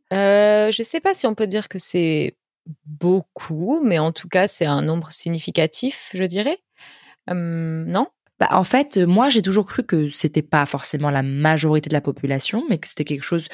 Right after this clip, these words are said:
Speaker 2: c'était un type de vacances assez classique. Et donc, j'ai cherché un petit peu en ligne et j'ai trouvé une étude Ipsos assez récente, euh, qui allait un petit peu au début dans mon sens, qui disait que deux Français sur trois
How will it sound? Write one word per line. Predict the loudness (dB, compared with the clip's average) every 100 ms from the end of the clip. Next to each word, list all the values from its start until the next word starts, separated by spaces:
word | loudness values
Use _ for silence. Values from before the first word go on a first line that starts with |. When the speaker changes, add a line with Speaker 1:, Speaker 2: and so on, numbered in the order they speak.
| -16 -18
Speaker 2:
c'était | -10 0
un | 0
type | 2 0 2
de |
vacances | 2 2 2 -2 0
assez | -2 -2 -2 -2
classique. | -2 -4 -2 0 -2 -2
Et | -2
donc, | 0
j'ai | 2
cherché | 2 2 0
un | 0
petit | -2
peu | -2
en | 0 0
ligne | 2 2
et | 2
j'ai | 2
trouvé | 0 0 2
une | 2
étude | 0 -2 -4
Ipsos | -4 -4 -4 -2
assez | 0 2
récente, | 2 2 0 -2 -2
euh, | 0 0 0 -2 -6 -14
qui | -2 -2 0
allait | 0 2 2
un | 0
petit | -4 -2
peu | 2
au |
début | 2 0 -2
dans | -2
mon | -2
sens, | -2 -2 -2
qui | -4
disait | -2 0 0
que | -2
deux | 0 0
Français | 0 -4 0 0
sur | -2 -6
trois | -2 2 2